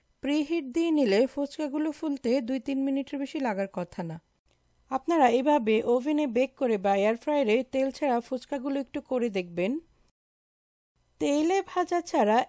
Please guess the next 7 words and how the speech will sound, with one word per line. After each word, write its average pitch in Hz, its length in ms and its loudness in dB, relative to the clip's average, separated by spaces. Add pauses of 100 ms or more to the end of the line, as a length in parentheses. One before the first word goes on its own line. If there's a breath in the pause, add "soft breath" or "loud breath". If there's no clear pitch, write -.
এইভাবে 277 640 0
স্বাস্থ্যসম্মত 262 960 -4
উপায়ে 220 420 2 (460 soft breath)
ফুচকা 349 500 -6
খাওয়ার 349 300 0
মজাই 220 560 4
আলাদা। 170 500 0